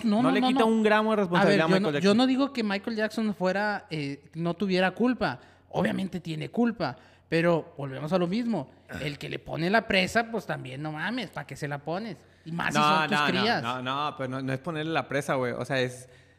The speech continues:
Speaker 1: Sí,
Speaker 2: o-,
Speaker 1: sí es.
Speaker 2: no,
Speaker 1: Sí
Speaker 2: no.
Speaker 1: es, güey.
Speaker 2: No,
Speaker 1: Sí
Speaker 2: no.
Speaker 1: es, güey.
Speaker 2: Se
Speaker 1: Créeme,
Speaker 2: está
Speaker 1: güey.
Speaker 2: confundiendo, se está
Speaker 1: No,
Speaker 2: confundiendo.
Speaker 1: ay, ¿a poco tú le llevarías tu hijo nada más porque te ofreció una lana? Y no, hombre,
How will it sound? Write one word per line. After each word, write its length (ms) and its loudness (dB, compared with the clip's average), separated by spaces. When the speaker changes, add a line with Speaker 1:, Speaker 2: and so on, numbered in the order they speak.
Speaker 1:
Sí, 420 -8
Speaker 2:
o-, 160 0
Speaker 1:
sí 140 -4
es. 140 -4
Speaker 2:
no, 440 2
Speaker 1:
Sí 80 -6
Speaker 2:
no. 120 -4
Speaker 1:
es, 500 -4
güey. 160 -8
Speaker 2:
No, 380 -4
Speaker 1:
Sí 80 -6
Speaker 2:
no. 140 -6
Speaker 1:
es, 340 -6
güey. 160 -18
Speaker 2:
Se 540 -20
Speaker 1:
Créeme, 300 -2
Speaker 2:
está 160 2
Speaker 1:
güey. 140 2
Speaker 2:
confundiendo, 440 0
se 140 -10
está 160 -4
Speaker 1:
No, 40 -2
Speaker 2:
confundiendo. 500 2
Speaker 1:
ay, 140 -2
¿a 140 -8
poco 360 -4
tú 120 -2
le 100 2
llevarías 460 0
tu 80 -2
hijo 180 0
nada 120 0
más 160 -4
porque 260 -2
te 320 -4
ofreció 320 -6
una 120 -2
lana? 200 -4
Y 60 -4
no, 80 0
hombre, 340 0